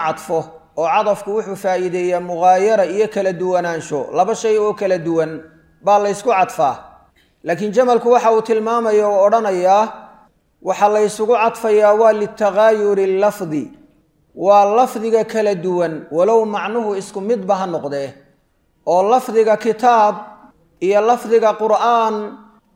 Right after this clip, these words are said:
macnaha isku midba ha ka noqdaan, laakiin lafdiga iyo ereyga waa ku kala duwan yihiin. Taasaa bannaysay markaa sidii laba shay oo kala duwan in la isugu cadfo.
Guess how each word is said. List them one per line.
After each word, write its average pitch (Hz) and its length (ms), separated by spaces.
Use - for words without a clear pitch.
macnaha 220 580
isku 226 300
midba 233 340
ha 220 140
ka 226 140
noqdaan, 220 640
laakiin 202 360
lafdiga 226 400
iyo 202 180
ereyga 202 260
waa 190 160
ku 196 120
kala 185 220
duwan 175 240
yihiin. 120 400
Taasaa 220 420
bannaysay 202 480
markaa 214 340
sidii 214 280
laba 208 260
shay 214 220
oo 190 180
kala 175 240
duwan 175 320
in 226 120
la 208 80
isugu 208 260
cadfo. 147 460